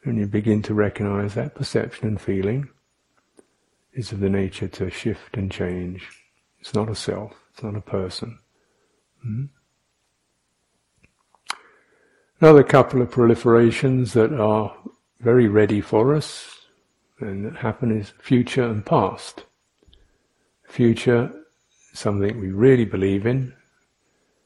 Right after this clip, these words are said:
There'll be tomorrow, it's gonna happen. Better prepare for it. Make sure I've got clean socks. <laughs> Whatever it is, <laughs> you know,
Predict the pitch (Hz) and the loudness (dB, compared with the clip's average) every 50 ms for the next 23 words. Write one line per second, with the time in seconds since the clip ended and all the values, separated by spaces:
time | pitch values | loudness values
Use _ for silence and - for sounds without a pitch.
0 | _ _ _ _ _ _ _ _ _ _ _ _ _ _ _ _ 101 95 92 98 | _ _ _ _ _ _ _ _ _ _ _ _ _ _ _ _ -6 -4 -2 2
1 | 120 139 - - 120 107 101 98 98 104 110 120 127 123 110 - - _ _ - | 2 2 2 0 -2 -2 0 0 2 2 0 0 -2 -4 -6 -10 -16 _ _ -18
2 | 101 - - 127 127 135 - 98 95 92 - - 117 127 127 - _ _ _ _ | -16 -8 -4 -2 -2 0 0 0 -2 -4 -4 -4 -6 -6 -6 -8 _ _ _ _
3 | _ _ _ _ _ _ _ _ _ _ _ _ _ _ _ - 110 120 - 147 | _ _ _ _ _ _ _ _ _ _ _ _ _ _ _ 0 0 2 2 0
4 | 135 - - 104 101 98 - - 110 113 123 139 165 - - _ _ _ _ _ | -2 0 0 -2 -2 -2 -2 -2 -4 -2 -2 -4 -8 -12 -20 _ _ _ _ _
5 | _ _ _ _ _ _ _ _ _ _ _ _ _ _ _ _ _ _ _ _ | _ _ _ _ _ _ _ _ _ _ _ _ _ _ _ _ _ _ _ _
6 | _ 113 107 110 - - 127 117 110 117 117 117 - - 120 110 110 107 - - | _ 0 0 0 0 2 2 2 2 2 0 -2 -2 -2 -2 -2 -2 -2 -2 -2
7 | 107 113 - - - - - - - - _ _ _ _ _ _ _ _ _ - | -2 -4 -4 -6 -12 -14 -14 -16 -18 -20 _ _ _ _ _ _ _ _ _ -20
8 | - - - - - - - - - - - - - - - - - - - - | -20 -18 -16 -16 -16 -18 -20 -16 -14 -14 -14 -14 -14 -16 -16 -16 -16 -18 -20 -20
9 | - - - - - - - - - - - - - - 113 120 143 143 120 131 | -20 -20 -20 -20 -20 -18 -18 -18 -18 -18 -20 -20 -2 4 8 8 8 8 8 6
10 | 113 98 95 98 101 95 - - 123 101 - - - 127 - | 6 8 8 6 4 2 2 2 2 2 2 2 0 -2 -2